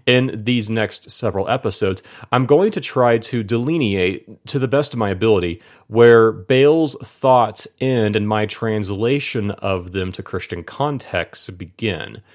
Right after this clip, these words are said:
But I want to acknowledge up front that he may not agree or endorse my conclusions or commentary here in these episodes. That being said, despite the fact that this is not a Christian book, so to speak, I am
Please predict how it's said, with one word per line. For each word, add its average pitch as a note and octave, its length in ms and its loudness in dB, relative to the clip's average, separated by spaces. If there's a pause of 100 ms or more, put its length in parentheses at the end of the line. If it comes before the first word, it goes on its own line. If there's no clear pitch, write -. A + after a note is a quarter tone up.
(340)
But B2 260 4
I C#3 40 8
want D3 180 4
to F3 80 0
acknowledge B2 460 2
up G#2+ 180 -2
front C#3+ 300 0
that A2 120 -6
he C#3 120 -4
may D#3+ 140 -4
not C#3+ 160 -2
agree A2 500 -4
or A2 240 2
endorse G#2 480 0
my G2+ 200 -2
conclusions G2 600 -8
or F#2 60 -6
commentary F2+ 680 -6
here F2 260 -8
in F2 340 -10
these F2+ 320 -10
episodes. - 640 -10 (500)
That F3 120 0
being G#3+ 240 0
said, A2+ 540 0 (160)
despite E3+ 360 -2
the A#3+ 60 -6
fact C#3 300 0
that - 180 -4
this B2+ 260 0
is G#2+ 220 -4
not G2+ 280 -2
a F#2 80 -2
Christian E2+ 1000 -6
book, C3 300 0
so E2 200 -6
to D#2 80 -10
speak, - 400 -8 (480)
I C#3 200 4
am C3 480 -2